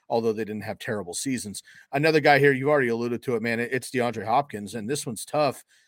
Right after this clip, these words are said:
I actually was not on the Nuke train this year, which is surprising 'cause I have been for years with him and the Texans. And he played very well for the Cardinals last year in his first year there,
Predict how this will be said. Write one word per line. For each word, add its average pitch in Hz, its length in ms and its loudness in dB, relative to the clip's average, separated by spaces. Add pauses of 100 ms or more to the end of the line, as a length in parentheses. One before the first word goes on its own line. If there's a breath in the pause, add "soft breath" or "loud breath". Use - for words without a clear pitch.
(160)
I 117 160 4
actually 214 260 2
was 127 180 -2
not 117 320 2
on 131 200 0
the 123 60 -4
Nuke 120 280 -4
train 170 420 -4 (240)
this 147 240 -2
year, 175 120 0
which 147 200 -2
is 123 100 -10
surprising 123 520 2
'cause 113 140 -6
I 104 100 -2
have 123 280 4
been 104 200 -6
for 110 140 -10
years 113 420 -2
with 107 120 -10
him 117 140 -6
and 98 100 -10
the 92 40 -16
Texans. 101 580 -8 (640 soft breath)
And 156 120 6
he 147 60 4
played 208 360 2
very 147 320 2
well 147 200 6
for 143 100 -4
the 123 80 -2
Cardinals 117 420 0
last 147 340 0
year 107 100 2
in 101 80 -4
his 95 120 -10
first - 340 -4
year 175 140 2
there, 104 260 2